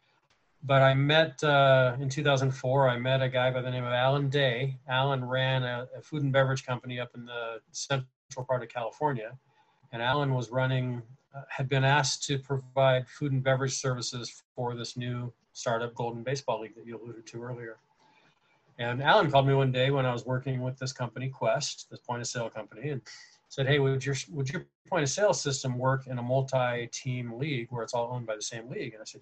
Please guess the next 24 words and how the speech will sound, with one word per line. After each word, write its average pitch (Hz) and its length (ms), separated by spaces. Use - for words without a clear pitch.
"Yeah, 208 140
it - 160
definitely 120 360
will." 107 200
So 117 380
fast 160 200
forward 165 360
to, 143 280
I 131 60
did 139 180
a 131 40
demo 143 680
up 131 180
in 127 120
Pleasanton, 139 600
California, 143 640
where 135 120
the 123 80
league 131 180
offices 131 560
were 139 220
at 143 80
the 131 80
time 135 340